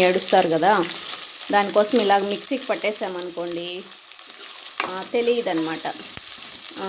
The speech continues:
టేస్ట్ కూడా సరిపోతుంది కదా, కరెక్ట్గా స్పైస్ ఉంటుంది కదా, అందువల్ల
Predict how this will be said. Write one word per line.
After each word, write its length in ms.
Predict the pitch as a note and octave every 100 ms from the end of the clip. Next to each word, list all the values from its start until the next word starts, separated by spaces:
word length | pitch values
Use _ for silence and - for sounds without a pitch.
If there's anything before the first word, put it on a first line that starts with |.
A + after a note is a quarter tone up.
| F#3+ B3
టేస్ట్ 340 | A#3+ A#3+ A#3 A3
కూడా 160 | A3+ G#3+ A3
సరిపోతుంది 560 | G3 F3 G#3 G3+ E3 D3+
కదా, 160 | D3 E3 F3+
కరెక్ట్గా 360 | E3+ - F#3 F#3
స్పైస్ 280 | F3+ F#3 - G3
ఉంటుంది 280 | E3+ E3 D#3
కదా, 180 | D3+ F#3+ F#3 - - - - - - -
అందువల్ల 540 | E3 E3 E3+ F3+ F#3+